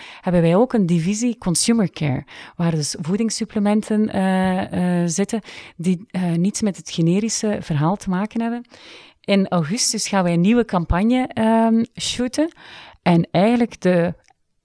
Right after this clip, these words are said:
ieder-, dus, eh, er komt, eh, er komen sporters bij te pas, amateursporters. Toen wij het concept uitdachten, dachten wij van, "Ja, maar ja, eigenlijk die wandelaar, Chef wandelt elk jaar een dodentocht. Dat is onze gen-, managing director.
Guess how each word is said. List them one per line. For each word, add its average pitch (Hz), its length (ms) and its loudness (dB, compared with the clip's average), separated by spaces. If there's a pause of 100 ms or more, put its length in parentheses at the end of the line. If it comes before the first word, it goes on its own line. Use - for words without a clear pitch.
(360)
ieder-, 190 340 -2
dus, 175 220 -4
eh, 160 360 -4
er - 80 -6
komt, 165 340 -6
eh, 151 180 -4
er 156 80 -2
komen 165 220 0
sporters - 520 -4
bij 226 180 -2
te 240 100 -10
pas, - 360 -8
amateursporters. - 1040 -6 (1300)
Toen 175 360 2
wij 165 160 -2
het 156 120 -4
concept - 420 -2
uitdachten, 226 520 -2
dachten 202 220 -6
wij 185 140 -2
van, 165 200 -4
"Ja, 175 160 -6
maar 170 240 -8 (560)
ja, 170 320 -8
eigenlijk 165 340 -2
die 147 80 0
wandelaar, 202 540 0
Chef - 400 -6
wandelt 160 380 -6
elk 160 180 -8
jaar 156 180 -6
een 151 120 -6
dodentocht. 185 720 -6
Dat 160 100 -10
is 156 100 -10
onze 156 280 -10
gen-, 165 280 -6
managing 160 480 -4
director. 156 420 -6